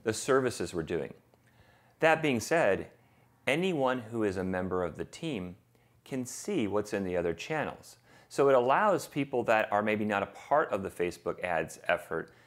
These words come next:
to still go and see what's going on there because they are a part of the overall team. So if I do need to ask somebody a question and it's in a team for a specific client, and I don't want everybody to answer,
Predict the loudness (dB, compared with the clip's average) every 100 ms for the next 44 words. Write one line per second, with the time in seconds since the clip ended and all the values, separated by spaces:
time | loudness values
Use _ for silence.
0 | _ -8 -4 0 0 -2 -2 0 0 -2
1 | -4 0 0 0 -2 0 0 -2 0 0
2 | 0 -2 -6 -8 -8 -4 -2 0 2 2
3 | 2 2 2 -2 -4 -2 -2 -2 -6 -6
4 | -4 -2 0 -2 -2 -10 -10 -12 _ -20
5 | 0 4 4 4 2 2 -2 -2 0 0
6 | 2 2 0 -4 -4 0 -2 0 2 2
7 | -2 -4 -2 -2 -6 -8 -6 -4 -4 -6
8 | -6 -8 -14 -6 -4 -4 -6 -6 -6 -6
9 | -8 -6 -6 -6 -8 -6 -4 -6 -10 -20
10 | _ _ -6 0 2 4 2 0 2 4
11 | 4 2 2 2 -2 -2 -4 -4 -4 -6